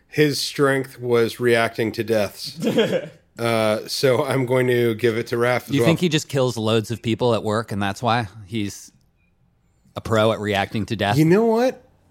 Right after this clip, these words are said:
Speaker 1: That's interesting. I bet that this was his opportunity to react to all of the people he couldn't save.
Speaker 2: <laughs>
Speaker 1: And so he did.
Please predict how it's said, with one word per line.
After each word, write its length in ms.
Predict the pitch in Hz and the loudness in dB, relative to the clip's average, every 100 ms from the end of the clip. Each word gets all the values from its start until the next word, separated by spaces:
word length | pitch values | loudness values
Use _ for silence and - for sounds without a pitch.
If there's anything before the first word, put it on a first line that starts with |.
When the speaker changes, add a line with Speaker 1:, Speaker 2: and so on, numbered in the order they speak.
| _ _ _ - | _ _ _ 0
Speaker 1:
That's 280 | 170 202 | 0 2
interesting. 520 | 220 - 196 - 117 113 | 0 0 -4 0 0 0
I 100 | 131 | 0
bet 380 | 143 180 180 139 | 4 4 2 0
that 300 | 147 135 - | 0 -2 -8
this 380 | 120 127 175 - | -6 0 0 0
was 560 | 165 156 131 - - _ _ _ _ - | 0 0 0 -6 -12 _ _ _ _ -2
his 260 | 165 156 | 0 2
opportunity 760 | 160 139 143 127 160 156 143 120 | 2 0 -4 -2 0 4 4 2
to 160 | - 131 | 0 0
react 520 | 120 123 120 - - | 2 2 0 -6 -10
to 520 | 123 117 110 104 98 - _ _ _ _ - | -4 -2 0 -2 -6 -14 _ _ _ _ 0
all 240 | 123 127 | 2 2
of 140 | 113 | 0
the 100 | 110 | -6
people 260 | 107 131 120 | -4 -2 0
he 80 | 117 | 0
couldn't 240 | 127 117 | -2 -4
save. 400 | 98 120 104 - _ _ _ _ | -4 -2 -4 -6 _ _ _ _
Speaker 2:
<laughs> 420 | _ _ _ - | _ _ _ -4
Speaker 1:
And 560 | 175 170 143 131 123 110 | 2 2 0 -4 -4 -4
so 140 | 131 | 0
he 80 | 113 | 0
did. 220 | 120 113 | 2 0